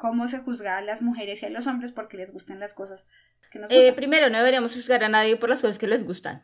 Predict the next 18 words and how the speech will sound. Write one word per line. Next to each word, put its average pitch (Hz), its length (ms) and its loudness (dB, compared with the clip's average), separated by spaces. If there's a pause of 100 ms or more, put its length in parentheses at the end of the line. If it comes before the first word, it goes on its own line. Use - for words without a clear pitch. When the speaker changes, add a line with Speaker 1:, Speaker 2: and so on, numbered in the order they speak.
Speaker 2:
¿sí? 165 240 -14
No 185 80 -6
es 190 80 -12
tu 190 160 -8 (480)
chingado 214 400 4
problema, 190 460 -2
a 233 80 -4
ti 208 80 -12
te 202 100 -8
puede 214 160 -8
gustar 226 240 -6
lo 185 80 -2
que 196 140 -8
quieras. 180 360 -4
Speaker 1:
A 277 100 0
menos 285 340 0
que 311 140 -2
sea 233 640 -2